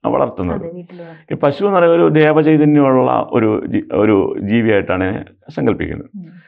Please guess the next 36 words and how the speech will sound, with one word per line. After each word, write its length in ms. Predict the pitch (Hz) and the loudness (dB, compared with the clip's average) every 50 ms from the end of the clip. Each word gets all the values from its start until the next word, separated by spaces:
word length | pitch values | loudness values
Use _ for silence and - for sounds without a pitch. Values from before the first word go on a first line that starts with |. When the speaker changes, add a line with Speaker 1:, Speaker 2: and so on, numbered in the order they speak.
| _ - | _ -2
Speaker 1:
എന്നാൽ 200 | - 156 175 185 | 0 2 2 2
നമുക്ക് 280 | 180 170 165 175 175 175 | 0 0 0 0 0 2
അഞ്ച് 400 | 160 147 156 170 180 180 - 202 | 2 2 0 -2 -2 -2 -2 0
പൈസയുടെ 520 | 170 160 151 143 - - - 135 139 143 | 2 2 2 0 0 0 0 2 2 2
പ്രയോജനമില്ലാത്ത 800 | 143 107 117 117 117 123 135 139 135 131 123 117 117 117 113 110 | 2 2 2 2 4 4 4 4 4 4 4 4 2 2 2 0
ജീവികളെ 440 | 113 113 113 110 110 110 107 113 120 | 0 0 2 2 2 4 4 2 2
നമ്മൾ 380 | 113 107 104 101 107 113 123 - - - | 0 0 0 0 0 -2 -4 -4 -6 -6
നമ്മളോടൊപ്പം 380 | 104 104 98 92 - - 104 | -4 -2 -2 -2 -4 -4 -2
ചേർക്കാറുണ്ട്. 560 | 95 101 98 92 - 98 90 85 80 - - 160 - 226 | -2 -2 -2 0 -2 -4 -4 -6 -8 -10 -12 -14 -14 -12
Speaker 2:
ഉം, 60 | 208 | -12
ഉം. 240 | 190 160 - 185 185 - - _ _ _ _ | -12 -12 -14 -16 -18 -18 -20 _ _ _ _
Speaker 1:
ഇപ്പോൾ 260 | _ _ - 135 139 | _ _ 0 0 2
ഒരു 80 | 139 139 | 2 2
തത്തയെ 540 | - 143 123 110 - - - 165 165 165 | 0 -2 -2 -2 -4 -2 2 4 4 4
വളർത്തിയാൽ 540 | 170 160 147 139 120 - - 135 131 127 131 | 4 4 2 0 -2 -2 0 0 2 2 2
നമുക്കൊന്നും 440 | 123 127 127 123 - 123 123 123 117 | 2 2 0 0 2 2 2 2 2
കിട്ടില്ല, 300 | 113 101 - 82 82 - - - _ _ - | 0 -2 -2 -6 -8 -8 -10 -14 _ _ -16
Speaker 2:
ഉം. 280 | 202 185 170 - - - | -14 -14 -16 -16 -14 -12
Speaker 1:
പക്ഷെ 180 | 123 - - | -4 -4 -2
തത്തയുടെ 460 | 160 - 127 - - - - - 127 127 | -2 0 -2 -2 0 0 2 2 2 2
കൊഞ്ചലും 500 | 123 110 107 113 107 117 113 110 110 110 | 0 0 0 0 0 0 0 2 0 0
അതിൻ്റെ 260 | 101 101 104 104 98 | 0 2 2 0 0
ചിലമ്പലും 460 | - - 101 104 107 104 107 101 98 | 0 -2 -2 -2 -2 -2 -2 -2 -2
ഒക്കെ 120 | 95 107 | -2 -4
കേൾക്കുന്നത് 520 | 104 - - 92 90 - 95 98 95 90 92 | -4 -2 -2 -2 -2 -2 -4 -4 -4 -2 -2
ഒരു 80 | 92 | -2
മനസ്സ്, 260 | 95 95 92 92 92 - - - | -4 -4 -4 -6 -8 -10 -8 -6
മനസ്സിനൊരു 320 | 101 98 98 - 101 92 | -6 -6 -6 -6 -8 -8
സുഖമാണ്. 440 | 92 - 92 90 82 82 80 78 80 | -6 -6 -4 -4 -2 -4 -4 -6 -8
Speaker 2:
അതെ. 280 | - - - - - - _ _ _ _ _ _ _ - | -14 -18 -20 -20 -20 -20 _ _ _ _ _ _ _ -2
Speaker 1:
അതുപോലെ 360 | 131 143 147 156 156 151 139 | 0 2 2 4 4 4 4
തന്നെ 300 | 135 131 131 131 127 113 | 4 4 4 2 0 -2
ചെ-, 120 | - - - | -4 -2 0
ലവ് 300 | 127 120 117 120 117 113 | 0 2 2 2 2 2
ബേഴ്സിനെ 340 | 117 120 117 117 113 107 107 | 2 2 0 0 0 -2 0
വളർത്തുന്നവരുണ്ടാകാം, 800 | 98 95 90 90 92 95 92 90 90 85 90 92 95 131 139 | 0 0 -2 -4 -4 -4 -2 -2 -2 -2 -2 -4 -4 -6 -8